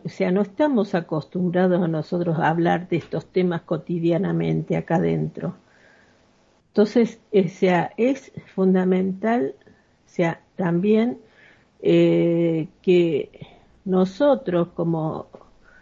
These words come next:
gente, como medios de, diríamos, medios de comunicación o comunicadores sociales dentro de lo que es un juego, podamos transmitir lo que nosotros sabemos, lo poco que nosotros sabemos, porque esto es muy amplio,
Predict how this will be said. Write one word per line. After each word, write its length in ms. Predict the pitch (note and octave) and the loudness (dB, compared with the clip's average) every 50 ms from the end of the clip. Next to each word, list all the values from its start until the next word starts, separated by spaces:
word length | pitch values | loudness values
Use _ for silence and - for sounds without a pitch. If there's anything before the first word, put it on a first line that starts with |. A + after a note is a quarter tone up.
| _ _ _ _ _ | _ _ _ _ _
gente, 560 | - - G3+ G#3 A#3 B3 B3 B3 - A#3+ A3 | -2 2 4 4 4 2 0 -2 -6 -6 -4
como 260 | - F#3 F3 E3 E3 | -4 -4 -4 -2 -2
medios 380 | E3 F3 F#3 G3 G3+ G3+ G3+ F#3 | -2 -4 -2 0 0 0 0 0
de, 240 | F3+ E3+ - - - | -2 -6 -8 -10 -10
diríamos, 520 | F3 E3+ F#3+ E3 F3+ F#3 F#3+ G3 G3 F#3 | -8 -6 -4 0 2 2 2 2 2 2
medios 340 | F#3 F3+ F#3+ F#3+ A3 A3+ A3 | 2 4 4 4 4 4 4
de 120 | G3+ F#3+ | 2 0
comunicación 1000 | F#3 - F3 E3+ E3 E3+ E3+ E3+ - E3+ D#3 - - - F#3+ F#3+ G3+ G3+ G#3+ G#3+ - | -2 -2 -2 0 0 -2 -2 -2 -2 -2 -2 -4 -6 -6 -4 0 2 2 2 2 2
o 220 | - F#3 F#3+ F#3+ | 0 0 0 0
comunicadores 1400 | - G3+ F#3+ F3 E3+ E3+ E3 E3 E3 D#3+ - E3 E3 E3 F3 G3 G3+ F#3+ D3+ D#3+ D#3+ D#3 D3 - - - - _ _ | -2 -2 -2 -2 -2 -2 -2 -4 -4 -4 -2 0 0 0 0 0 0 0 0 -2 -2 -4 -6 -8 -12 -20 -20 _ _
sociales 960 | _ - - E3 D#3 F#3 - - - G3 F3+ E3+ E3+ E3+ E3+ D#3+ D#3 - _ _ _ _ | _ -8 -6 -6 -6 -6 -4 -2 0 2 2 0 0 -2 -6 -6 -8 -10 _ _ _ _
dentro 420 | - F#3 F#3+ G#3 G#3+ - G#3+ G3 F#3 | 2 2 2 2 0 -2 -4 -4 -4
de 140 | F3 E3+ D#3+ | -2 -2 -2
lo 200 | D#3+ D#3 D#3 - | -4 -4 -6 -4
que 180 | - E3 F3+ | -4 -4 -4
es 180 | F3+ - - - | -4 -6 -6 -4
un 160 | F3+ F3+ E3 | -4 -4 -4
juego, 520 | - - - E3 D#3+ D#3 D3+ E3+ F#3+ - - _ - - - - - - - - - - _ _ _ _ _ | -4 -2 0 0 0 0 -4 -6 -8 -10 -12 _ -20 -20 -20 -20 -20 -20 -20 -20 -20 -20 _ _ _ _ _
podamos 580 | - G3+ G#3 G#3+ A3+ B3+ C#4 C#4+ D4 C#4+ C4+ C#4 | 2 4 4 6 6 4 2 2 0 -2 -2 -2
transmitir 640 | - G#3 G3+ F3+ F#3+ F#3 F#3 F#3 - A3+ A#3 A3+ | -2 -2 -2 0 0 -2 -2 -2 -4 -6 -4 -2
lo 240 | A3 G3+ F#3 F3+ F#3 | 0 2 2 2 0
que 140 | - F3 E3 | 0 -2 0
nosotros 1000 | D#3+ D#3+ D#3+ D#3+ - - - - B3+ C4+ A#3 F#3 - - - D#3+ C#3 C#3+ E3 - - - - - _ _ _ - - | 0 0 -2 -4 -6 -4 -2 0 2 2 2 0 -2 -4 -8 -6 -6 -6 -8 -10 -14 -20 -20 -20 _ _ _ -10 -6
sabemos, 640 | G3 F3 E3 D#3+ E3+ E3 E3 D#3+ D#3+ E3 E3 D#3+ D3+ | -2 0 0 0 2 2 0 0 0 0 -2 -2 -2
lo 280 | D#3 D3 D3+ D#3 C#3+ | -2 -2 -2 -2 -4
poco 480 | - - F#3+ G3+ G#3 F#3 F#3+ - D3+ - | -2 2 2 4 4 2 0 -4 -8 -8
que 120 | - E3 | -8 -8
nosotros 640 | D#3 D#3 D3+ C#3+ - - E3+ E3+ E3+ F3+ E3+ D#3+ - | -8 -8 -10 -12 -10 -10 -10 -10 -8 -8 -10 -8 -4
sabemos, 480 | - E3 D#3+ E3 E3 E3 E3+ E3+ D#3+ | -2 -2 -2 -2 -2 -2 -2 -2 -4
porque 260 | - E3+ E3 - - D#3+ | -6 -8 -8 -6 -6 -6
esto 180 | D3+ - - | -6 -4 -4
es 60 | F#3 | -2
muy 300 | D3 E3 E3 D#3+ D#3+ D#3+ | 0 0 2 2 2 2
amplio, 600 | E3 D#3+ D#3 D#3 D#3 D#3+ - F3 E3+ F#3 G#3 C#4 | 2 2 2 0 -2 -4 -4 -4 -4 -4 -4 -8